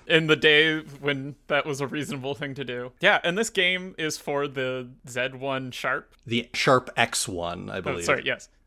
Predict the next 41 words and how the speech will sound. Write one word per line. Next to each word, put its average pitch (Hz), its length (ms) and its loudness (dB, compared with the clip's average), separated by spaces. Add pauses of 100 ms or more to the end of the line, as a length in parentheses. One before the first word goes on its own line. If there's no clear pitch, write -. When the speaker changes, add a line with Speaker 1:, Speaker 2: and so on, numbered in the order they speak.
(240)
Speaker 1:
The 214 60 -12
Speaker 2:
Yeah, 117 140 -2
Speaker 1:
Sharp - 20 0
Speaker 2:
not 135 160 8
the 165 100 10
Z 151 140 6
X 143 120 10
Speaker 1:
X 135 200 6
one. - 60 0
Speaker 2:
Spectrum 117 760 2
or 113 280 2
the, 110 360 -2 (140)
like, 107 220 -2
all 131 240 8
of 120 80 2
these 117 400 0 (360)
old 113 360 2
P 104 180 -4
Cs 101 260 -2
kinda 98 220 -2
run 98 220 0
together, 98 420 -2
but 87 300 -6
yeah, 85 160 -6
specifically 147 600 -4
the 135 80 0
Sharp 120 360 2
X 120 240 -2
one 113 280 0
and 107 300 -4
specifically 160 880 -4
the 131 80 0
Sharp 123 340 0
X 120 240 -4
one 101 220 -4
Turbo. 160 720 0 (760)
Uh, 107 380 2 (120)
this 113 400 -6
is 104 100 -2
important 98 420 -4
for 85 320 -10